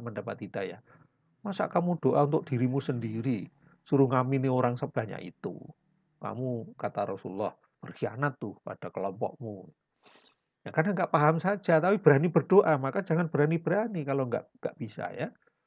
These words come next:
Nah, kalau nggak paham, jangan berani-berani. Panjang doanya, kembalinya li semua. Malah ada yang doa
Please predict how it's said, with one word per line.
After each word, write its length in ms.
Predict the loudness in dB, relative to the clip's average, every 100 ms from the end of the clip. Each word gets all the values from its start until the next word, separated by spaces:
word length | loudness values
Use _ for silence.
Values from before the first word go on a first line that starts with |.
| _ _ _ _ _ _
Nah, 140 | -18 -18 -20 _ _ -4
kalau 160 | -2
nggak 200 | -2 -2
paham, 280 | 0 0 -2
jangan 320 | -4 -6 -6
berani-berani. 840 | -6 -6 -8 -8 -6 -6 -8 -12 -16 _ _ _ _ _ 2
Panjang 520 | 6 6 6 4 4
doanya, 520 | 8 8 8 2 0
kembalinya 480 | 0 2 4 4 2
li 160 | 4 2
semua. 520 | 0 -4 -4 -6 -12 _ 0
Malah 240 | 4 4
ada 160 | 4 2
yang 120 | 2 4
doa 320 | 4 4